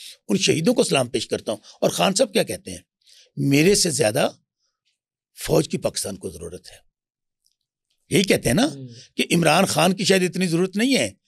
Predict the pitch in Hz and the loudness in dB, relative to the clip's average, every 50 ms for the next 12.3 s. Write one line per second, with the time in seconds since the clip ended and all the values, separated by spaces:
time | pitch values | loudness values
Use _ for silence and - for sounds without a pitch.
0 | _ _ _ _ - 139 185 - 269 285 214 - 233 247 262 220 - 269 247 240 | _ _ _ _ -4 -2 0 2 2 2 2 4 4 4 4 4 2 2 2 2
1 | 226 - - 294 277 277 302 285 220 190 - _ _ _ _ _ _ _ _ - | 0 -2 0 0 2 2 2 2 0 -2 -4 _ _ _ _ _ _ _ _ -20
2 | - - _ _ - 127 175 233 269 453 - - _ _ _ _ _ - 180 196 | -20 -20 _ _ -4 -2 0 0 0 -2 -6 -14 _ _ _ _ _ -2 0 2
3 | 226 247 - - - _ _ _ - - 143 143 185 208 - - 143 135 135 135 | 2 2 0 -4 -8 _ _ _ -6 -2 0 2 2 2 0 0 -2 -2 -2 -2
4 | 180 190 180 - 190 - - 117 113 131 160 214 233 - _ _ _ _ _ _ | -4 -4 -2 -2 -4 -4 -2 -2 -2 0 0 -2 -2 -4 _ _ _ _ _ _
5 | _ _ _ - 196 208 208 185 - 156 139 139 120 127 143 196 202 - 294 302 | _ _ _ -2 0 2 2 2 0 -2 -2 -2 0 0 2 0 2 2 0 -2
6 | 370 - _ _ _ _ _ _ _ _ _ _ _ _ _ _ _ - 131 139 | -2 -6 _ _ _ _ _ _ _ _ _ _ _ _ _ _ _ -4 -2 -2
7 | 151 170 190 202 226 233 - - _ - 135 127 117 117 117 143 175 202 202 196 | 0 0 -2 -2 -2 -4 -8 -12 _ -8 -6 -2 -2 0 0 0 0 -2 -4 -4
8 | - 123 98 85 - _ _ _ _ _ _ _ _ _ _ _ _ _ _ _ | -6 -8 -10 -10 -14 _ _ _ _ _ _ _ _ _ _ _ _ _ _ _
9 | - 165 151 139 131 113 127 131 - - - 110 113 110 107 110 - - 78 71 | -6 -6 -4 -2 -2 -4 -4 -4 -6 -6 -6 -6 -6 -8 -10 -14 -14 -14 -14 -16
10 | 76 - - - - - _ _ _ _ _ _ _ _ _ _ _ _ - - | -16 -16 -18 -20 -20 -20 _ _ _ _ _ _ _ _ _ _ _ _ -2 0
11 | 202 196 277 254 196 175 165 180 202 - 160 190 208 202 190 143 - 196 - - | 2 2 4 4 4 4 4 2 2 2 2 0 2 2 0 -2 -2 -2 -2 0
12 | 127 120 117 107 92 78 | 2 2 2 0 -2 -4